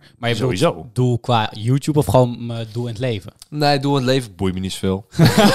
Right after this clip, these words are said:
Speaker 1: <laughs> Dat snap ik.
Speaker 2: Nee, hoe jij het wil opvatten. Wat is jouw, wat is jouw doel, zeg maar? Niet alleen van wat maakt jou gelukkig, want dat zal onder andere YouTube zijn. En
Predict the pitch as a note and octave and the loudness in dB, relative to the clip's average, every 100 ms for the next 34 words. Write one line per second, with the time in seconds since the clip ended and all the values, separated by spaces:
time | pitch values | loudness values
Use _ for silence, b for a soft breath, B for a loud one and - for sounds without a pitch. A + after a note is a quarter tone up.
0 | G3 F#3 G3+ F3+ - E3 D3+ E3 A2 C3 | 4 4 4 2 4 2 2 0 0 -2
1 | G#2+ G2 A#2 - B3+ A#3 A#3+ B3 A#3 F#3+ | -4 -2 -4 -2 4 8 8 8 4 2
2 | D#3 D3+ - - G2+ C3 - D3 D3 B2+ | -2 -2 -4 -6 -4 -4 -4 -4 -2 -2
3 | A#2 B2+ B2 B2+ A2+ F#2 A2 G2 E2 F#2 | -2 -6 -6 -4 -6 -6 -4 -4 -4 -8
4 | F2 F#2 G2 C3+ D#3+ D3+ C#3+ C3+ B2+ B2+ | -8 -8 -8 -10 -8 -6 -6 -6 -4 -4
5 | B2 A#2 G#2+ G2+ F#2+ G2 B2+ D3+ A#2+ F#2+ | -2 -4 -4 -8 -6 -8 -8 -10 -10 -10
6 | F#2 - F#2 F#2 F#2+ F#2 F#2 F#2 F2+ F#2+ | -12 -10 -8 -8 -10 -8 -8 -10 -10 -10
7 | F2+ D#2+ F2+ F2 E2+ F2+ E2+ | -12 -12 -10 -10 -12 -12 -12